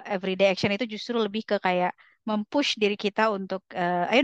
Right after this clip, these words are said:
dong, kita kan udah punya tujuan nih," gitu. "So, go for it," gitu kan. Lebih kayak gitu kali ya kalau analogi gampangnya, kalau di yang poin tiga tadi. Kalau yang di empat nih agak remnya gitu. Jadi kalau poin tiga tadi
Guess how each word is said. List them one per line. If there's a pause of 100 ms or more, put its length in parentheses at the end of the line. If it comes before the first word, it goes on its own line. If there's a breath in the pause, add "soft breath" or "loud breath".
dong,
kita
kan
udah
punya
tujuan
nih,"
gitu.
"So,
go
for
it,"
gitu
kan.
Lebih
kayak
gitu
kali
ya
kalau
analogi
gampangnya,
kalau
di
yang
poin
tiga
tadi. (800 loud breath)
Kalau
yang (120)
di
empat
nih
agak (120)
remnya (100)
gitu.
Jadi
kalau (640)
poin
tiga
tadi